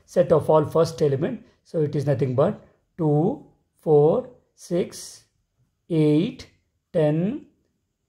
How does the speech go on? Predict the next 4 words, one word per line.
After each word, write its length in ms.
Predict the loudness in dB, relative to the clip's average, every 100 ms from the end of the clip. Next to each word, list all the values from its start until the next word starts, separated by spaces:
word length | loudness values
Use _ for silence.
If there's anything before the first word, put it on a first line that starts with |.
| -6
twelve 460 | 2 4 4 0 -4
and 360 | -4 -4 -8 -20 _
fourteen. 920 | _ -2 -2 -2 -2 -2 -2 -4 -8 -10
Okay. 460 | -8 -2 -4 -4